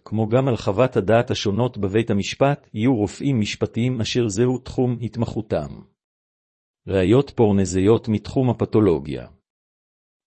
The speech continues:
ראייה פורנזית כראייה משפטית, יכולה לכלול כל חומר,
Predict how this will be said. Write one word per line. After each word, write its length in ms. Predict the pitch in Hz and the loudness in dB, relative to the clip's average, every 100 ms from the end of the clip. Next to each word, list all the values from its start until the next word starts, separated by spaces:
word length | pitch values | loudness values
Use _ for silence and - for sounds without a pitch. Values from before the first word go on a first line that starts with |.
| 101 | -2
ראייה 340 | 104 110 147 | 2 4 4
פורנזית 680 | - 131 113 101 95 127 - | 4 2 4 0 0 -2 -2
כראייה 340 | 104 101 139 | -4 0 2
משפטית, 760 | 117 95 - - - 113 - _ _ _ _ - | 2 -2 -4 -8 -4 -4 -4 _ _ _ _ -6
יכולה 420 | 98 - 113 143 | -4 2 2 4
לכלול 460 | 127 - 123 131 117 | 2 0 2 4 2
כל 260 | - 113 | 2 2
חומר, 540 | - - 110 90 69 | 2 0 0 0 -8